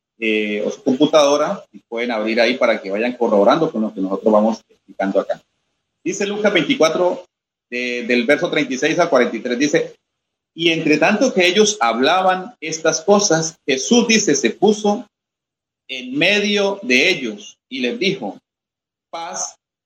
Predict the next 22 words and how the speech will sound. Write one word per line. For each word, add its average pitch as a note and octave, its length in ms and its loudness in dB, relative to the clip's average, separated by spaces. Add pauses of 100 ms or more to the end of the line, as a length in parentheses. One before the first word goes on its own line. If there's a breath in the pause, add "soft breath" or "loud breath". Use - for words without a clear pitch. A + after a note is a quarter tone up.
(120)
sea E3 400 0
a B2 160 2
vosotros'". A2 760 -4 (640)
¿Sí? D3 240 -10 (760)
"Paz D3+ 260 -10
sea D3 140 2
a C3+ 80 0
vosotros". A2+ 560 -10 (340)
Mas A#2+ 320 0
él D#3+ 180 2
les D3+ 200 -4
dice, - 340 -10 (580)
"¿Por G#2 220 -10
qué C#3 140 0
estáis D3 320 0
turbados C#3+ 640 2
y A2 140 -4
suben D#3 460 4
pensamientos B2 1000 0
a G2+ 160 -4
vuestros G2+ 540 -8
corazones?". B2 720 0